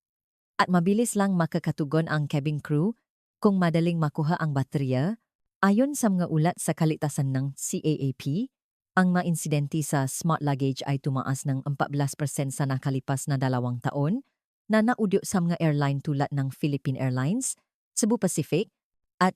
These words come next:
AirAsia Philippines na ma-publish ng ma-updated na listahan ng mga ipinagbabawal na bagahe. Ang pinakaligtas mong gawin?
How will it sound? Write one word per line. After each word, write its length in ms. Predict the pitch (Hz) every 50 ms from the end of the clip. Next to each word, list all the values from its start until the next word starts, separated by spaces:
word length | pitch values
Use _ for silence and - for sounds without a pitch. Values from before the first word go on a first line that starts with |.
| -
AirAsia 560 | 180 180 185 - 190 208 208 - - 226 214 202
Philippines 640 | - - 190 190 185 - - 202 196 190 180 -
na 80 | 190 175
ma-publish 720 | 165 165 147 - - 165 160 147 151 156 151 139 - -
ng 240 | 147 135 131 131 131
ma-updated 720 | 135 143 147 - - 151 147 147 160 147 143 - 175 - 147
na 80 | 147
listahan 720 | 139 139 143 139 - - 147 131 131 139 135 127 127 127 - _ _ _ _ _ _ _ -
ng 160 | 175 175 175 175
mga 160 | 175 165 180 - 165
ipinagbabawal 720 | - - 151 151 147 139 143 143 131 143 135 135 135 131 131
na 240 | 131 127 120 120
bagahe. 560 | 120 131 123 131 127 120 120 127 117 113 113 _ _ _ _ _ _ _ _ _ -
Ang 160 | 208 208 208
pinakaligtas 720 | 202 233 202 202 202 - 208 196 196 - - 214 208 - 214
mong 160 | 208 208 214
gawin? 480 | 220 240 277 311 277 170 135 127 127